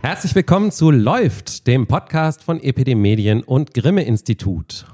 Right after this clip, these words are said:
Heute live auf dem Münsterplatz in Bonn beim Be Future Festival. Zeit für Applaus.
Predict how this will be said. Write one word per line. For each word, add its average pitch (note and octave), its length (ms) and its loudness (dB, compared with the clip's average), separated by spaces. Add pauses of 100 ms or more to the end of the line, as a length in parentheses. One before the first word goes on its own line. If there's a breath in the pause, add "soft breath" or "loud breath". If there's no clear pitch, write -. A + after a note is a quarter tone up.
Heute C3+ 560 0
live A#2 560 -2
auf E3+ 260 -2
dem D#3 240 0
Münsterplatz C3 640 -4
in G2+ 280 -4
Bonn C#3 420 -2
beim G2 360 -2
Be E3 240 0
Future F#3+ 460 -2
Festival. G2 800 -2 (680)
Zeit G2+ 260 -2
für A#2 140 -6
Applaus. F#2 520 -8